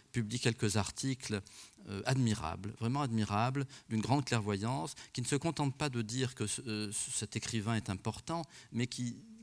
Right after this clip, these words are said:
qui, qui, qui, qui dit en quoi il est important et qui commence à étudier son œuvre, et il le fera ju-, jusqu'à sa mort. Euh, Jacques Rivière est mort en mille neuf cent vingt-cinq, mais jusqu'à sa mort, il, il, il aura des, mm,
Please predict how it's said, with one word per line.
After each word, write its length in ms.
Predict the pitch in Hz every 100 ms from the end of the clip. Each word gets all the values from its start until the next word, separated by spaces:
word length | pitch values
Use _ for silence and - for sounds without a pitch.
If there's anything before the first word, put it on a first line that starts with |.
| -
qui, 140 | 123
qui, 220 | - 120 - -
qui, 120 | - 117
qui 120 | 127
dit 140 | 156
en 160 | - 131
quoi 400 | - 165 156 117
il 100 | 101
est 120 | 104
important 640 | 101 98 98 - 120 139 139 - -
et 60 |
qui 120 | - 127
commence 420 | 135 135 147 -
à 80 | 117
étudier 360 | 123 135 135
son 300 | 131 113 107
œuvre, 440 | 107 117 147 160 151 - - -
et 220 | 127 120
il 200 | 123 110
le 100 | 101
fera 540 | 98 - 95 107 110 98
ju-, 200 | 90 95
jusqu'à 340 | 87 95 95
sa 160 | 87 87
mort. 400 | 92 107 113 98
Euh, 100 | 87
Jacques 200 | 87 -
Rivière 220 | 90 101
est 60 | 90
mort 160 | 90
en 40 | 87
mille 80 | 87
neuf 100 | 85
cent 120 | 90
vingt-cinq, 580 | 87 87 - 117 143 - - - - -
mais 260 | 98 101
jusqu'à 340 | 95 131 - 107
sa 140 | 104
mort, 340 | 104 120 131
il, 240 | 120 98 101
il, 180 | 104 107
il 140 | 98
aura 300 | 104 107 113
des, 300 | 101 92 92 - - - -
mm, 300 | - 104 101